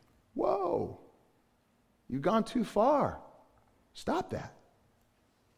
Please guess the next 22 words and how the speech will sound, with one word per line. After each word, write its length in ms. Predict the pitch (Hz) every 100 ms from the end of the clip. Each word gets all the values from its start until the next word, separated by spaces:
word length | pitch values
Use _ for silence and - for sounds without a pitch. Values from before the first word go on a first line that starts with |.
| _ _
No, 320 | - 147 - - - - _ _ _ _ -
he 100 | 95
doesn't 260 | 127 127
stop 320 | - 92 101
her. 140 | 78 - - _ _ _ _ _ _ _ _ _ _ _ _ _ _ _ _ _ _ _ - _
The 80 | 135
expression 600 | 117 - - 196 208 147
is 120 | 123
one 180 | 117 131
of 120 | 107 -
honor 360 | 107 123 165 170
and 120 | 120
adoration, 680 | 117 110 98 107 117 - 80 76 - - _ _ _ _ _
and 100 | -
he 100 | 87
receives 460 | 127 92 104 113 -
it. 100 | - - _ _ _ _ _ _ _ _
It's 180 | - 160
an 60 | 269
extraordinary 760 | 135 - 123 151 190 127 95
demonstration 800 | 90 113 104 - 104 123 - 92
of, 200 | 90 90